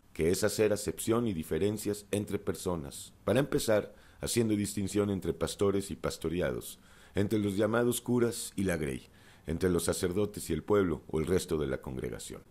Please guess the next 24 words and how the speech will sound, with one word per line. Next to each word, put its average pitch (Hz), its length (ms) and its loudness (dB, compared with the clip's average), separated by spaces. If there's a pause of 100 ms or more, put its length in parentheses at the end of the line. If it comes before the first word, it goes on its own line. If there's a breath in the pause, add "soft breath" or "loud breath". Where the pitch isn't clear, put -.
(120)
Es 104 120 2
verdad 117 360 6
que 110 100 2
la 95 140 4
Biblia 95 420 2
habla 90 180 4
de 80 100 2
la 73 60 0
existencia 90 600 -4
de 73 100 0
pastores 80 600 -2
y 80 60 -10
profetas, - 680 -8 (500 loud breath)
de 98 140 4
maestros, 104 600 0
apóstoles 92 640 0
y 87 60 2
evangelistas, 82 760 -2
y 107 100 2
aún 117 220 2
de 120 80 6
diáconos 98 560 0
y 78 40 0
obispos. 104 520 -4